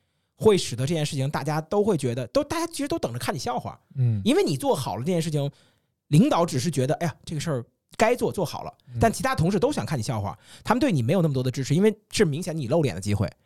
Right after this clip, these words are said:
Speaker 1: 所以每一次其实都不好，但是有一次特别特殊，就是我们当时一个项目，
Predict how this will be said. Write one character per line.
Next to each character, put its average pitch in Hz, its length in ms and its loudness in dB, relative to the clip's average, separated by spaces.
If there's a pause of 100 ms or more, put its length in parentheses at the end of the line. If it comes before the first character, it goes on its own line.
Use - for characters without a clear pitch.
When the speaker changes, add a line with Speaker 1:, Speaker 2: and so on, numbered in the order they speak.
(760)
Speaker 1:
所 - 340 2
以 233 120 0
每 143 160 0
一 101 60 -6
次 202 180 -8
其 131 100 -4
实 131 60 0
都 127 100 0
不 127 100 -6
好， - 140 -8
但 202 100 4
是 302 80 6
有 104 120 0
一 127 100 -4
次 - 260 -6 (260)
特 - 140 0
别 127 100 0
特 113 160 -6
殊， 101 260 -8 (320)
就 156 120 2
是 151 80 6
我 127 180 4
们 101 100 -2
当 147 200 0
时 135 200 -8
一 127 60 -10
个 139 100 -8
项 151 240 -6
目， 110 180 -8